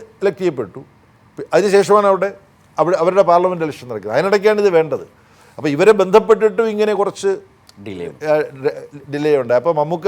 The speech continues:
Speaker 1: വീണ്ടും വിളിച്ചിട്ട് "ഇതെന്തെന്നാ ഇത്, നിങ്ങളുടെ സുഹൃത്തുക്കളാണ് അവിടെ ഭരിക്കുന്നതെന്ന് പറഞ്ഞിട്ട് എന്താ ഒന്നും പറ്റാത്തതെന്നൊക്കെ" പറഞ്ഞ് പറ്റാസിനറിയാം. ട്വൻറ്റി ഫോർ അവേഴ്സിനകത്ത് അവർ തീരുമാനമെടുത്ത് അറിയിച്ചു. അപ്പം നേരത്തെ ഉണ്ടായിരുന്ന ഒരു അനുമതിയാണ്. പുതിയ ഗവൺമെന്റ് അത്, ആ, വീണ്ടും റീഇഷ്യൂ ചെയ്യേണ്ട ഒരു ഇഷ്യൂ ആയിരുന്നു.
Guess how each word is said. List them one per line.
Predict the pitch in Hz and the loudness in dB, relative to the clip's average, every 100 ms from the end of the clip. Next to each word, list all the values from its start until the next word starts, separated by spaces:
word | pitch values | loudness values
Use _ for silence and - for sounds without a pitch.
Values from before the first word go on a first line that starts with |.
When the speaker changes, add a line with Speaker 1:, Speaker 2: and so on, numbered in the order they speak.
| 180 | -2
Speaker 1:
വീണ്ടും | 185 196 | -2 -4
വിളിച്ചിട്ട് | 185 170 156 | -4 -6 -2
"ഇതെന്തെന്നാ | 160 175 196 196 185 | -2 -2 -2 -2 -2
ഇത്, | 180 165 | -6 -6
നിങ്ങളുടെ | 165 180 180 - _ _ - | 0 0 0 -12 _ _ -8
സുഹൃത്തുക്കളാണ് | 160 165 175 180 175 | -2 -2 4 4 4
അവിടെ | 175 165 | 2 0
ഭരിക്കുന്നതെന്ന് | 160 170 175 175 | -2 -4 -2 -2
പറഞ്ഞിട്ട് | 170 165 160 | -2 -4 -6
എന്താ | 156 175 | 2 2
ഒന്നും | 160 156 | 2 -6
പറ്റാത്തതെന്നൊക്കെ" | 143 160 170 165 165 160 | -2 -2 -2 -4 -2 -2
പറഞ്ഞ് | 165 175 | -4 -6
പറ്റാസിനറിയാം. | 160 185 160 185 175 139 - _ _ _ _ - | 0 0 0 -4 -2 -2 -4 _ _ _ _ -6
ട്വൻറ്റി | 208 202 | -4 2
ഫോർ | 220 208 | 4 4
അവേഴ്സിനകത്ത് | 202 165 185 180 175 | 2 0 -4 -2 -2
അവർ | 170 156 | -2 -8
തീരുമാനമെടുത്ത് | 160 160 156 139 - 170 - | -6 -6 -6 -10 -12 -16 -10
അറിയിച്ചു. | 123 110 - _ _ | -12 -12 -18 _ _
അപ്പം | _ 127 _ _ _ _ | _ -20 _ _ _ _
നേരത്തെ | 131 160 220 | -6 2 2
ഉണ്ടായിരുന്ന | 214 233 233 226 | 4 2 4 2
ഒരു | 202 | 2
അനുമതിയാണ്. | 202 220 202 165 170 - _ _ _ | 0 0 0 0 -8 -18 _ _ _
പുതിയ | 143 185 196 | 2 4 4
ഗവൺമെന്റ് | 190 196 202 190 | 2 0 -4 0
അത്, | 202 208 - _ _ _ _ - | 0 -2 -12 _ _ _ _ -4
ആ, | 139 131 - 127 | -2 -4 -10 -4
വീണ്ടും | 160 185 208 - _ _ _ _ - | -4 0 -2 -4 _ _ _ _ -6
റീഇഷ്യൂ | 170 202 - 214 | -6 -4 -4 0
ചെയ്യേണ്ട | 202 196 180 | 0 0 -2
ഒരു | 160 | -6
ഇഷ്യൂ | - 151 | -8 -6
ആയിരുന്നു. | 104 78 | -6 -8